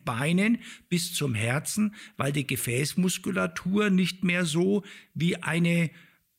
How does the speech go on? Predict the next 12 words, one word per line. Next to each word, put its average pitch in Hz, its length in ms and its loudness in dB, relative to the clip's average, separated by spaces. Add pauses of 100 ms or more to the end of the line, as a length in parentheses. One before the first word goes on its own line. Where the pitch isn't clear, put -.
(340)
ja, 160 320 -2
die, 175 280 -4
äh, - 380 -10
sie, 180 280 -4
sie - 320 -8
mit 170 240 0
hochpumpt. 147 720 0 (340)
Das - 180 -4
heißt, 208 300 -2
ich - 180 -2
muss 175 460 2
theoretisch 180 720 0